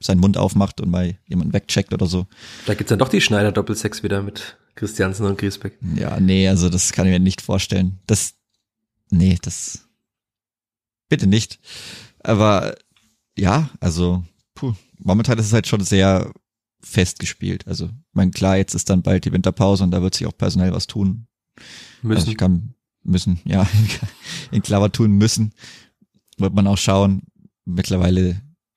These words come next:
Speaker 1: äh, es sind ja recht viele Spieler dann auch im Kader. Gut, manche sind, stehen noch offiziell im Kader, aber sind dann schon auch eher bei der U dreiundzwanzig unterwegs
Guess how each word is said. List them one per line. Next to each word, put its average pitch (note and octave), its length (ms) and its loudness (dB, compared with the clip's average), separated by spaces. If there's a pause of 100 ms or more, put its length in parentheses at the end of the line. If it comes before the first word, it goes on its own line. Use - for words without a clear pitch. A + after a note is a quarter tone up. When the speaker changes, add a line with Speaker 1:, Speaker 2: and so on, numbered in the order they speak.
(140)
Speaker 1:
äh, - 60 -6
es - 180 -4
sind F2+ 100 2
ja F2+ 100 4
recht F2+ 200 -2
viele F#2+ 220 0
Spieler F#2 320 -2
dann F#2 180 -4
auch E2+ 140 -2
im F#2 80 -2
Kader. F#2 460 -2 (100)
Gut, - 340 -10
manche - 280 -2
sind, F2+ 360 -4 (720)
stehen - 280 0
noch G2+ 80 2
offiziell G2 420 2
im G2 80 0
Kader, F#2+ 420 0
aber F2 360 -6 (340)
sind - 160 -2
dann F#2 120 4
schon - 180 -2
auch - 80 -4
eher F#2+ 160 2
bei F#2+ 100 2
der F#2+ 80 -2
U G2 60 -6
dreiundzwanzig F#2+ 580 0
unterwegs F#2+ 560 -2